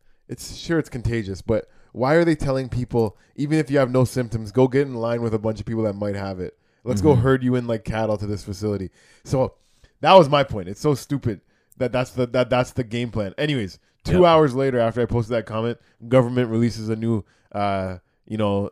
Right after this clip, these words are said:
Speaker 1: they're telling people now, if you don't have symptoms, don't get in those lines.
Speaker 2: True.
Speaker 1: Uh, they're gonna set up a separate way, make an appointment, whatever. 'Cause it doesn't ma-, like,
Speaker 2: Yeah, you're
Speaker 1: and I
Speaker 2: right.
Speaker 1: got in an argument with
Speaker 2: Hundred percent.
Speaker 1: somebody, like, the, one of my friends, like, when he saw me say that, "You shouldn't be saying this. What if people, uh, uh,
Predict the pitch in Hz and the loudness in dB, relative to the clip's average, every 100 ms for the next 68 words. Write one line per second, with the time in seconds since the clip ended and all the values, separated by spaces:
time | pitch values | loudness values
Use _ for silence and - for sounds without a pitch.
0 | _ 110 113 127 113 104 104 107 98 98 | _ -8 -4 -2 -4 -4 -4 -4 -2 -4
1 | - - - 117 135 123 139 131 127 - | -8 -14 -8 -4 -2 4 4 4 0 -2
2 | 127 127 131 98 120 110 113 110 104 95 | -6 -6 -6 0 0 0 -4 -4 -6 -6
3 | 98 92 78 _ _ _ _ _ - - | -8 -10 -12 _ _ _ _ _ -14 -6
4 | 85 78 - _ - 101 95 95 107 110 | -6 -6 -16 _ -8 -2 -2 0 -2 -2
5 | 110 117 110 101 - 104 107 101 98 95 | -4 -2 0 -2 -6 -4 -2 -2 -4 -8
6 | 95 101 92 101 95 92 92 90 - _ | -10 -10 -8 -10 -10 -10 -10 -10 -14 _
7 | - 143 147 170 156 135 - 143 - _ | -6 -4 2 2 0 -6 -6 -4 -4 _
8 | _ - _ _ - 135 110 104 151 208 | _ -20 _ _ -6 -4 -2 0 4 6
9 | 180 180 160 143 151 151 147 101 139 135 | 8 6 4 2 2 0 0 -2 -2 -2
10 | 127 113 98 113 95 127 135 113 - 113 | 0 0 0 -4 0 0 2 -2 0 -4
11 | 95 90 85 98 95 104 98 95 - 92 | -4 -8 -6 -8 -8 -8 -8 -8 -10 -10
12 | 85 - _ _ 95 90 104 90 95 92 | -10 -14 _ _ -14 -8 -8 -8 -10 -10
13 | 87 - _ 101 117 - 113 - 107 98 | -10 -14 _ -6 -4 -2 -4 -2 -2 -2
14 | 90 80 - _ _ _ _ - 98 92 | -6 -10 -16 _ _ _ _ -6 -4 -4